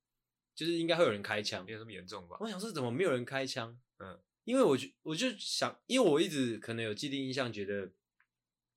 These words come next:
Speaker 1: 不知道，就是应该，应该要有人开枪啊，怎么会没有人开枪？结果他也是安然无恙的就被请，请离开而已。
Speaker 2: 啊，请离开而已啊？
Speaker 1: 对啊。
Speaker 2: 啊？
Speaker 1: 应该是，我不知道有没有被告还是怎样的，反正就是他还是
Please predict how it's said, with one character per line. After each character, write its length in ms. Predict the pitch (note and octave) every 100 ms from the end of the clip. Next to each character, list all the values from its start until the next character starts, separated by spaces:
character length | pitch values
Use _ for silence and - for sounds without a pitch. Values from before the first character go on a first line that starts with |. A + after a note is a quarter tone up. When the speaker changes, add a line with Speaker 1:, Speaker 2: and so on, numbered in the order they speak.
| _ _ _ _ _ _ _ _ _ _ -
Speaker 1:
不 100 | B2
知 80 |
道， 140 | B2+ G2+
就 100 | C#3
是 180 | D#3+ D#3
应 200 | D3 D3
该， 160 | C3+ B2 C#3+
应 80 | C3+
该 120 | C3+
要 200 | C3+ G#2+
有 60 |
人 140 | F2 F#2+
开 200 | G2 G2+
枪 200 | G2+ G2
啊， 140 | F#2
怎 120 | F2+ F2+
么 100 | F#2+
会 80 |
没 140 | B2 G#2+
有 40 |
人 80 | F#2+
开 160 | G2 F#2
枪？ 140 | G#2+
结 160 | C#3+ F3
果 80 |
他 160 | D3 D#3+
也 80 | G#2+
是 260 | C#3 C3 - _
安 120 | C#3+ C#3
然 180 | A#2
无 100 | G#2+
恙 120 | A#2+ G#2+
的 80 |
就 140 | G2+ A2+
被 100 | A#2
请， 300 | - F2 - _ _
请 200 | - G2
离 140 | F#2+ F#2+
开 220 | A2 G#2
而 100 | F2+
已。 140 | F2
Speaker 2:
啊， 180 | D#3 E3
请 120 | - A2
离 120 | A2
开 140 | C#3
而 120 | C3 A2
已 80 |
啊？ 140 | F#2 -
Speaker 1:
对 160 | D#3 A#2+
啊。 220 | G2+ - _
Speaker 2:
啊？ 680 | F#2 F2+ F#2 A2+ C#3+ F3+ F3+ _ _ _ _ -
Speaker 1:
应 100 | G#3
该 100 | B3+
是， 680 | C4 C4+ A#3+ G#3 F#3 D#3+ -
我 100 | A#2+
不 140 | B2 G#3
知 100 | A3
道 200 | A3+ D3
有 100 | A#2
没 140 | D3
有 140 | F3+ -
被 200 | E3 -
告 260 | D#3+ A#2
还 100 | G#2+
是 80 | A2+
怎 120 | A2+
样 140 | G2+ G#2
的， 80 | G2
反 140 | B2
正 100 | D#3
就 80 | E3+
是 140 | E3
他 140 | D#3+ C#3+
还 120 | B2
是 380 | C#3 C3+ A2+